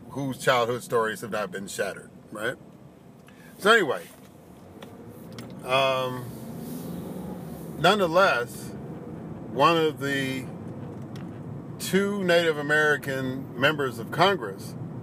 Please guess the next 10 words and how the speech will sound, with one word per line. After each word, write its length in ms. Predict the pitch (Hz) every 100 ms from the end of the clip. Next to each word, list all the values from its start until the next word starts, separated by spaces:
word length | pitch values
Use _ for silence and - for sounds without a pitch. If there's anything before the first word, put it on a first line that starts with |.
| - - - -
has 220 | 165 151
endorsed 600 | 143 139 170 151 117 -
Warren 540 | 110 117 98 - - - - - - 113
in 100 | 117
spite 400 | - - 123 120
of 160 | 113 101
that. 260 | 110 101 - - - - - - - - - 110
Um, 1160 | 107 104 101 95 - 104 - - - - -
and 160 | 120 120
so 580 | - 151 143 135 131